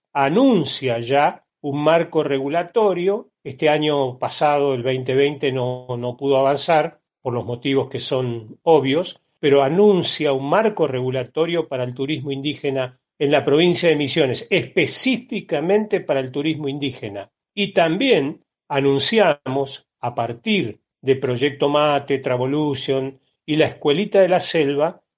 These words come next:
educación terciaria especializada en turismo indígena. ¿Por qué? Porque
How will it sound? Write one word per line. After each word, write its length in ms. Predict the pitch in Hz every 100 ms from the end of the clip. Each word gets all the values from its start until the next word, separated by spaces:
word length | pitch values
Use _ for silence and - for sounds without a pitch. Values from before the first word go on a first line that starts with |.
| -
educación 880 | 190 208 196 190 - 269 269 285 - -
terciaria 1080 | 240 226 - - 262 170 131 123 123 123 135
especializada 1400 | - 175 131 - 170 156 143 - 262 196 127 110 101 _ -
en 180 | 151 135
turismo 380 | 156 160 151
indígena. 600 | 147 135 120 - 110 107 - _
¿Por 180 | 160 160
qué? 140 | 247 -
Porque 540 | - 170 - 165